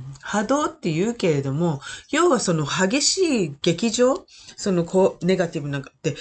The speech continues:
大きく大きく波が打ってるっていうことは荒いんだよね。荒いんです。だけど、穏やかな心持ち、ありがとうとか愛とか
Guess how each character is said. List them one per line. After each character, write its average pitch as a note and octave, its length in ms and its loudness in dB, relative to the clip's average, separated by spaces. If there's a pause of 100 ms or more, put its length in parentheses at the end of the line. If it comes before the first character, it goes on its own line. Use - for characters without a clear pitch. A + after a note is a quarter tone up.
(180)
大 E4+ 400 4
き - 120 -10
く - 200 -4
大 C#4 240 2
き - 140 -12
く D#3+ 160 -2
波 D#3+ 340 0
が C#3 200 0 (140)
打 E3+ 80 -2
っ - 20 -4
て D#3+ 240 -4
る C3+ 100 -2
っ C3 40 -6
て - 180 -6
い - 20 0
う C3+ 40 -8
こ C3+ 100 -2
と D3+ 100 -6
は C#3 220 -2
荒 F3+ 340 2
い D#4+ 100 -2
ん C#4+ 100 -2
だ D3+ 80 0
よ A#2+ 120 -4
ね。 C3 220 -8 (680)
荒 F3+ 300 0
い F#3+ 60 0
ん C3+ 80 -2
で A#2 80 -8
す。 - 260 -4 (320)
だ C4 120 0
け A#3 100 2
ど、 G#3 260 -2
穏 B3 260 2
や F#4+ 160 0
か F#3 120 -2
な D#3 100 -2
心 D#3+ 360 -2
持 D#3 160 -4
ち、 G#3 260 -8 (300)
あ A3+ 160 -2
り C#4+ 120 2
が F4 160 2
と F#3+ 180 -2
う E3 60 -6
と D#3+ 100 -6
か - 240 -6
愛 C4 300 0
と D#3+ 140 0
か - 220 -8